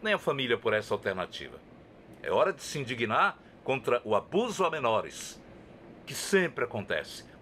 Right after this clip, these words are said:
dentro do lar. E um crime cometido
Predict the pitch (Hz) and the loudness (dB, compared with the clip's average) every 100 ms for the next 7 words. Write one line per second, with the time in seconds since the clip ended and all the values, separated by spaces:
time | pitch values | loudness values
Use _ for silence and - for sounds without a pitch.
0 | - 90 143 196 226 196 180 196 190 165 | -14 -2 2 2 -2 -6 0 4 4 4
1 | 110 82 - - - - - - - - | 2 2 -6 -20 -20 -20 -20 -20 -20 -20
2 | - - - - - - - 110 117 110 | -20 -20 -20 -20 -20 -18 -4 -2 -2 0
3 | 123 110 85 - 90 - 165 131 | 0 0 -2 -4 -6 -4 -4 -4